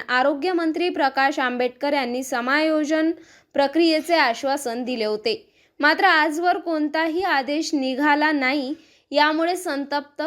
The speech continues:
कर्मचाऱ्यांनी पुन्हा संप पेटवला आहे. आंदोलनादरम्यान मोठ्या संख्येने कर्मचारी उपस्थित होते आणि त्यांनी सरकारकडून तातडीने निर्णय घेण्याची मागणी केली आहे.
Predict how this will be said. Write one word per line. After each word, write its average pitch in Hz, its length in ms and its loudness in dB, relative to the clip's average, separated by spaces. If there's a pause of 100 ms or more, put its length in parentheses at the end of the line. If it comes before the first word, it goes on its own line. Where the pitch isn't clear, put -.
कर्मचाऱ्यांनी 269 840 0
पुन्हा 269 540 -4
संप 277 380 -4
पेटवला 226 540 0
आहे. 226 460 -4 (320)
आंदोलनादरम्यान 311 1000 2
मोठ्या 277 380 -2
संख्येने 269 580 -2
कर्मचारी 269 680 0
उपस्थित 294 540 -4
होते 220 280 -2
आणि 262 260 0
त्यांनी 254 420 -4
सरकारकडून 294 800 0
तातडीने 254 640 0
निर्णय 247 420 -2
घेण्याची 247 580 -2
मागणी 233 420 -4
केली 208 320 -4
आहे. - 260 -6